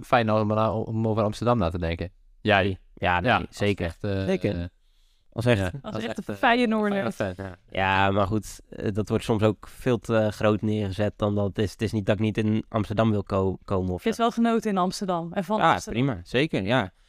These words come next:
Speaker 2: Maar
Speaker 3: Ja.
Speaker 2: het is ook gewoon echt een historische stad. Dus je kan wel allemaal gaan zeggen van, eh, ja, ik wil niet naar Amsterdam of weet ik veel wat.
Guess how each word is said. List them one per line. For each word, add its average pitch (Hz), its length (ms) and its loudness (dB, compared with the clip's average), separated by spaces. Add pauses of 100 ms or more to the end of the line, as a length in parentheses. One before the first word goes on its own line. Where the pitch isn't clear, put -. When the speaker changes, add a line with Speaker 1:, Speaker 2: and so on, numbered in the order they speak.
Speaker 2:
Maar 131 240 4
Speaker 3:
Ja. - 60 -8
Speaker 2:
het 131 120 -2
is 165 120 2
ook 165 200 2
gewoon 151 400 2 (500)
echt 151 220 -2
een 151 100 2
historische 147 640 2
stad. - 440 2 (100)
Dus - 440 -4 (100)
je 117 100 -6
kan 131 120 2
wel 131 80 4
allemaal 131 200 2
gaan 120 80 2
zeggen 117 280 0
van, 117 240 4
eh, 117 80 4 (400)
ja, 107 180 2
ik 104 100 -2
wil 110 120 0
niet 113 100 0
naar 113 80 2
Amsterdam 110 320 0
of 104 60 2
weet 104 120 -2
ik 117 100 -2
veel 101 120 -6
wat. 104 180 0